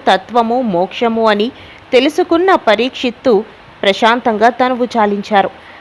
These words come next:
అటువంటి మహాభాగవతాన్ని పాలకొండ ప్రజలకు తెలియజేసి, సన్మార్గంలో నడిపించుటకు దేవాదాయ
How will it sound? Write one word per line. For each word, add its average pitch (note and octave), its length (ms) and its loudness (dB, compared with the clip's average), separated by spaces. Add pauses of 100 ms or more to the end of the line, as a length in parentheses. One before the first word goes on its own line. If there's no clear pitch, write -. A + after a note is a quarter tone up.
(160)
అటువంటి A3+ 380 2 (120)
మహాభాగవతాన్ని G3+ 1160 2 (460)
పాలకొండ A3 460 2 (120)
ప్రజలకు B3+ 400 0 (140)
తెలియజేసి, G#3 640 2 (480)
సన్మార్గంలో C#4+ 760 2 (120)
నడిపించుటకు A3+ 760 -2 (200)
దేవాదాయ G#3+ 580 2